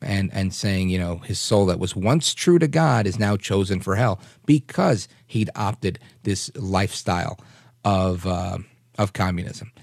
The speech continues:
So fast forward to today, where does that leave us? Well, it leaves us with somebody who, um, is a, a, a strong and direct adherent of Joseph Stalin, who was, again,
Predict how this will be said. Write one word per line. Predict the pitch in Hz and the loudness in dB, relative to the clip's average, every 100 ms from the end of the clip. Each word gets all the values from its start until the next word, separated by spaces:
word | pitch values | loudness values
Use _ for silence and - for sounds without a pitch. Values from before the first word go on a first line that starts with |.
| - - _ | -20 -20 _
So | - 113 - _ - | 2 2 2 _ -6
fast | - 185 - | 0 0 2
forward | 185 180 147 | 2 2 2
to | 123 | 0
today, | 127 127 170 107 | 0 2 2 2
where | 120 | 2
does | 131 120 | 2 2
that | 117 | 0
leave | 123 113 | 0 -2
us? | 82 - - _ _ _ _ _ _ _ - 120 | -4 -12 -20 _ _ _ _ _ _ _ -8 2
Well, | 139 | 4
it | 135 | 6
leaves | 165 170 | 4 6
us | 175 160 | 4 4
with | 147 | 2
somebody | - 170 165 101 101 - - - _ | 2 2 4 4 0 -4 -20 -20 _
who, | 147 139 131 | 4 6 6
um, | 120 117 110 107 - _ _ _ _ _ _ _ - | 6 4 2 0 -6 _ _ _ _ _ _ _ 0
is | 135 123 - | 2 2 -4
a, | 123 - | -6 -4
a, | 123 113 127 _ | -6 -6 -8 _
a | 156 | -10
strong | - - - - 123 131 151 175 156 | -6 -6 -6 0 4 6 6 6 4
and | 113 | 4
direct | 113 101 117 156 - 107 | 2 2 0 -2 -6 -2
adherent | 123 190 139 95 104 113 - _ _ _ _ _ _ - | 2 4 4 2 0 -4 -6 _ _ _ _ _ _ 0
of | 117 117 | 0 2
Joseph | 117 135 131 143 | 2 2 2 -4
Stalin, | - 147 185 170 - _ _ _ _ | 0 2 2 0 -4 _ _ _ _
who | 147 143 | 6 6
was, | 139 127 | 6 4
again, | 127 147 175 | 2 2 2